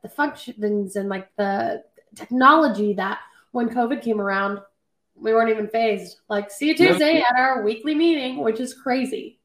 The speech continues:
Speaker 2: Right. And let me add to this, too. You, you talk about the, um, collaboration with our model in that the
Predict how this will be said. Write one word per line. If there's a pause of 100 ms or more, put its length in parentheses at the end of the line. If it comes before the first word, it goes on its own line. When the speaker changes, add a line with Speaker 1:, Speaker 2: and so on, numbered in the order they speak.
(140)
Speaker 2:
Right. (100)
And
let
me
add
to
this,
too.
You,
you
talk
about
the,
um, (920)
collaboration (880)
with
our
model
in
that (600)
the